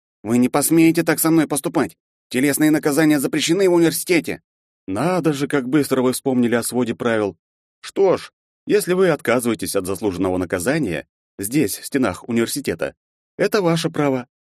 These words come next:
Однако вы мало того, что угрожали этому парнишке, вы еще и оскорбили его совершенно недопустимым для университета образом. В связи с этим я сообщаю вам,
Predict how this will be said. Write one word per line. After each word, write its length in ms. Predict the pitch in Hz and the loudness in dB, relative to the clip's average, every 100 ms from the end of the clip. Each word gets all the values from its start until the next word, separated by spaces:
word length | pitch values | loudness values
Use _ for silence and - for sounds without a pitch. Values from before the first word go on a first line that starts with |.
| _ | _
Однако 360 | 90 90 98 104 | -6 -2 -2 0
вы 100 | 104 | 0
мало 300 | 117 117 90 | 0 -2 -2
того, 240 | 101 104 | -2 -2
что 160 | 92 92 | -4 -4
угрожали 440 | 87 101 110 95 | -2 0 0 -2
этому 320 | - - 90 | -2 -6 -4
парнишке, 580 | 85 98 143 165 - 73 _ _ _ _ | -4 -2 0 -2 -6 -10 _ _ _ _
вы 180 | 139 202 | -2 0
еще 240 | 185 165 180 | 0 0 2
и 100 | 165 | 2
оскорбили 560 | 151 135 127 156 151 | 0 -2 0 0 2
его 200 | 101 92 | 2 0
совершенно 500 | 90 98 92 127 117 | 0 -2 0 0 0
недопустимым 840 | 98 92 87 98 - 151 143 95 | 0 0 -2 -4 -4 0 2 0
для 120 | 85 90 | 0 0
университета 600 | 90 92 85 117 123 - | -2 -4 -6 -6 -6 -4
образом. 560 | 156 143 92 80 69 - _ _ _ _ _ - | -4 -2 -4 -6 -8 -12 _ _ _ _ _ -6
В 60 | |
связи 240 | 143 139 147 | -2 0 0
с 100 | - | 0
этим 240 | 202 175 | 2 2
я 120 | 160 | 2
сообщаю 440 | 160 165 160 87 78 | 2 -2 0 0 0
вам, 200 | 78 | -4